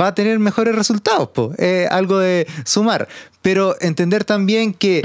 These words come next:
<clears throat> si algo puedes aportar a esto de que ya, este es mi presupuesto, eh, invierte, no gaste en otras cosas que quizás sean menos importantes y,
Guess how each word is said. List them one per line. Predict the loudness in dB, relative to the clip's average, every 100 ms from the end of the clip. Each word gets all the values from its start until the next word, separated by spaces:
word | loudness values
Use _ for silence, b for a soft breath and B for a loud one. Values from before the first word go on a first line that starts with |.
| -2
<clears throat> | -4 -4
si | -2 0 0 0
algo | -2 0 0 0 0 -2 -6 -20 -20 -4
puedes | 0 2 0 0 -4 -8 _ _
aportar | -4 -2 -2 -2 0
a | 0 -2
esto | -2 0
de | 0 0
que | 0
ya, | 0 0 0
este | -2 -2
es |
mi | 0
presupuesto, | -2 -2 -2 -2 -2 -2 -2 B B B
eh, | -2 -2 -6 _ _ _ _ _ -2
invierte, | -2 0 0 0 -2 -2 0
no | 0
gaste | 0 -2 -2 0
en |
otras | 0 -2 -2
cosas | -2 -2 -2
que | -2
quizás | -2 0 0 0
sean | 0 0 0
menos | 0 0 0
importantes | -2 -2 -2 -2 0 0 0 0
y, | 0 0 -2